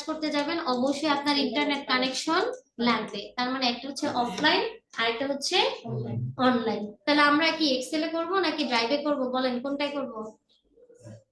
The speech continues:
Speaker 1: Excel?
Speaker 2: Drive-এ করে।
Speaker 1: Drive-এ করব, সমস্যা নাই, Drive-এও করতে পারেন, আবার Excel-ও করতে পারেন। আচ্ছা, এই যে Drive-এ, আহনাফ বলতেছে Drive-এ, তাহলে এটার নাম দেই। এখন বিষয় হচ্ছে আমি কোন বিষয়ে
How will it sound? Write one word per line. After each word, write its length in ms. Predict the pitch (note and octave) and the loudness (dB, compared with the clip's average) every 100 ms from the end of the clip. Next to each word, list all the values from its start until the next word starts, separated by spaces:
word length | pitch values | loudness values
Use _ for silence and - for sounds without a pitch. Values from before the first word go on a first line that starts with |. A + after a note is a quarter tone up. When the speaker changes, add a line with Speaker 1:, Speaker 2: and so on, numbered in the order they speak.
| _ _ - B3 | _ _ -10 -8
Speaker 1:
Excel? 340 | A#3+ F4 D4+ B3+ - _ _ _ _ _ _ - | -6 -6 -4 -6 -10 _ _ _ _ _ _ -14
Speaker 2:
Drive-এ 260 | G#2+ B2 B2 A2+ | -10 -8 -8 -10
করে। 140 | G#2 - - _ _ G#3 | -16 -20 -20 _ _ -4
Speaker 1:
Drive-এ 280 | A#3 B3 C#4+ | -2 0 0
করব, 160 | D4 C4 - - | 0 -2 -4 -4
সমস্যা 320 | D#4 E4+ E4+ | -4 -4 -2
নাই, 100 | D#4 C#4 | -2 0
Drive-এও 320 | B3+ B3 C#4 C#4+ | -2 -2 -2 -4
করতে 200 | C#4 - C4 | -6 -6 -2
পারেন, 200 | B3+ C4+ C4 | 0 0 0
আবার 140 | A#3 A#3 | -2 -4
Excel-ও 320 | A3+ - A#3 A#3 | -6 -8 -8 -8
করতে 160 | A3+ A3+ A3+ | -8 -10 -6
পারেন। 160 | A#3+ C4 | -2 -2
আচ্ছা, 160 | B3 A#3 | -2 -4
এই 60 | A3+ | -2
যে 60 | A#3 A#3+ | -2 0
Drive-এ, 280 | A#3 A#3 A#3+ | 0 2 0
আহনাফ 220 | C4+ C4+ B3 | 0 -2 0
বলতেছে 340 | C4 B3+ C4 A#3+ A3+ | 0 0 -2 -6 -6
Drive-এ, 280 | G#3+ G#3 - _ _ _ | -8 -8 -14 _ _ _
তাহলে 240 | C#4 C4+ C#4 C#4+ | -2 2 4 4
এটার 200 | C#4+ C#4+ C#4 | 4 2 2
নাম 120 | C#4 C#4 | 0 0
দেই। 140 | A3+ G3+ - - - C#4 | 0 -2 -8 -20 -2 0
এখন 160 | C#4 E4 | 2 4
বিষয় 180 | D#4+ E4 | 4 2
হচ্ছে 140 | F4 E4+ D4 | 0 2 2
আমি 100 | D4+ - | 2 2
কোন 140 | F4+ F#4 F4+ | 4 6 4
বিষয়ে 260 | F4 C#4+ | 4 2